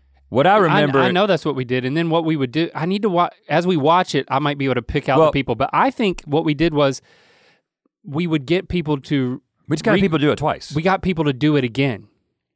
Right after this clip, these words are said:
Speaker 1: We g-,
Speaker 2: So,
Speaker 1: we,
Speaker 2: like
Speaker 1: we got 'em legitimately the first time.
Speaker 2: Yep, and then if
Speaker 1: And
Speaker 2: it wasn't
Speaker 1: then
Speaker 2: good enough
Speaker 1: we said, "Hey, let's do that. We're gonna do that again. Now you know what's gonna happen." And just really, like, when you hear the dog bark, just really react like you're scared. And we were like,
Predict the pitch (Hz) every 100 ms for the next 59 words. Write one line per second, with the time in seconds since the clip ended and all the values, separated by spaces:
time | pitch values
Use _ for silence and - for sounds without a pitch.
0 | - 120 113 135 143 160 156 143 147 180
1 | 208 156 139 104 135 196 226 202 214 -
2 | 135 110 - 95 85 85 127 131 - 135
3 | 151 160 147 151 151 170 160 151 170 151
4 | 127 117 123 131 143 127 110 160 139 110
5 | 143 220 - 247 214 196 156 165 190 156
6 | 180 180 190 139 131 120 131 143 143 139
7 | 131 123 120 110 110 95 104 95 _ _
8 | - 151 220 98 92 101 107 104 101 95
9 | 98 95 92 104 113 131 165 107 98 92
10 | 85 87 82 160 - 82 76 76 76 95
11 | 107 87 85 82 85 87 - 87 - 82
12 | - 95 82 85 123 120 104